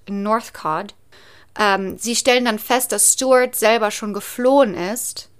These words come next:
aber Sanford, der Neffe, ist noch dort und er wird dann verhört. Und bei diesem Verhör finden sie heraus,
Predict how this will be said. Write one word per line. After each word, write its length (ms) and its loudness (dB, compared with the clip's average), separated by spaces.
aber 200 2
Sanford, 840 -2
der 220 -4
Neffe, 320 -2
ist 280 -4
noch 140 -10
dort 480 0
und 160 -12
er 180 2
wird 140 0
dann 160 -2
verhört. 760 -2
Und 140 -6
bei 100 0
diesem 320 0
Verhör 720 0
finden 300 0
sie 180 -6
heraus, 760 -2